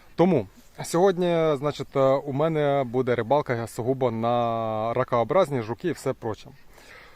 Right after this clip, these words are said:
З чого я розпочну? А розпочну я вам зараз покажу з чого. Дивіться, мій чудо-чемодан. О,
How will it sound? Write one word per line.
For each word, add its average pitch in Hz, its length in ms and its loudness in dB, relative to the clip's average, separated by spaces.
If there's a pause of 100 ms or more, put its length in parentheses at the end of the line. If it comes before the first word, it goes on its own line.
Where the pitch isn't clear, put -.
(160)
З - 60 -12
чого 196 280 6
я 170 100 8
розпочну? 131 600 -2
А 139 80 0
розпочну 156 420 -2
я 196 100 4
вам 151 200 0
зараз 139 240 0
покажу 131 400 -4 (100)
з - 60 -18
чого. 98 380 -2 (500)
Дивіться, 120 400 6
мій 135 140 8
чудо-чемодан. 135 760 8 (1500)
О, 113 180 8